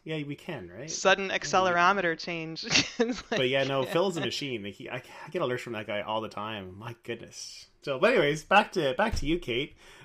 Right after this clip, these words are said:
Speaker 1: Um, could you tell our listeners a bit about yourself?
Speaker 2: Yeah, yeah. Well, it's funny 'cause this kinda does relate to me. This is a lot of what I,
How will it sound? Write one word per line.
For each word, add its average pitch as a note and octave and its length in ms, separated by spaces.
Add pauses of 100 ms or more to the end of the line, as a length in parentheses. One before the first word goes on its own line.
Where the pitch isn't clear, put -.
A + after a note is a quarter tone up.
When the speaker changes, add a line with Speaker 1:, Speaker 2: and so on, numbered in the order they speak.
(100)
Speaker 1:
Um, A#2+ 580
could C3+ 120
you B2 60
tell D#3+ 200
our D3+ 60
listeners C#3+ 440
a D3 60
bit C#3+ 160
about A#2+ 220
yourself? F#3 340 (420)
Speaker 2:
Yeah, B3 440
yeah. G#3+ 320
Well, G#3 180
it's A3 180
funny D4 220
'cause A#3+ 140
this A#3 260
kinda D#4+ 260
does D#4+ 280
relate A3+ 300
to G#3+ 100
me. G3+ 180
This G3 180
is G#3 140
a G3+ 60
lot G#3 220
of A#3+ 120
what A3 180
I, G3 280